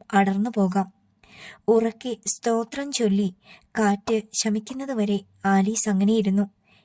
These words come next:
"എടിയേ!" കുര്യച്ചന്റെ തണുത്ത ഒച്ച കേട്ടതും ആലീസ് വേഗം ചെന്ന് മരയഴികളുടെ വാതിൽ തുറന്നു. ചണച്ചാക്കുകൊണ്ട് ശരീരവും തലയും പുതച്ച്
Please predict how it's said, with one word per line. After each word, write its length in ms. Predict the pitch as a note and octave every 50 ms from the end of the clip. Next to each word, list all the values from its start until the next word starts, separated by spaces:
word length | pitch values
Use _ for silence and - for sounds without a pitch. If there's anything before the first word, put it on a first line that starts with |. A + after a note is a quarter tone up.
| _ _ - F#3+
"എടിയേ!" 520 | G3 G3 F3+ G3+ A3+ B3+ A#3+ G#3+ G#3+ A3 G#3+ _ _ _ _ _ - - - _ _ -
കുര്യച്ചന്റെ 680 | - A#3 A3+ B3+ C4 - - B3 A3+ A3 A3+ A3+ A3+ _ _ -
തണുത്ത 320 | A3+ A3 A3 B3 - -
ഒച്ച 280 | C#4 B3+ A3 G3+ - -
കേട്ടതും 600 | A3+ - G#3+ F#3+ F#3 G#3 G3 G3 F#3 G3 - _ _ _ _ _ -
ആലീസ് 520 | - G3 G3 G#3 G#3 A3 A3 - - -
വേഗം 380 | G#3 G#3+ G#3+ A3 A3 C4+ C4+ B3+
ചെന്ന് 320 | - G#3+ G3 F#3+ F#3+ F#3 F3+ - - - - - - - -
മരയഴികളുടെ 880 | G3+ A3 A3 A3 A3+ B3+ C#4 C4 A3 A3 G#3+ G#3 G#3 G3 G3+ G#3 G#3 G3+ - -
വാതിൽ 380 | G3 G3 F#3+ F#3+ F#3 G#3+ A3 - -
തുറന്നു. 260 | G3+ F#3+ F#3 F#3 F#3+ F#3+ - - - - - - - - - - - - - - - -
ചണച്ചാക്കുകൊണ്ട് 1000 | - B3+ C4 C4 C#4+ - - D#4 D4+ D4 - C#4+ C4 C4 B3+ A#3 A3+ A#3 A3+ A3+ - - - -
ശരീരവും 600 | A3 G3+ F#3+ G3+ G#3 G#3 A3 A3 A3+ A3 G#3+ - - - -
തലയും 380 | G3 F#3+ F#3+ G3+ G#3 A3+ C4
പുതച്ച് 460 | - A3 G3+ G3 F#3 - - G3+ F#3+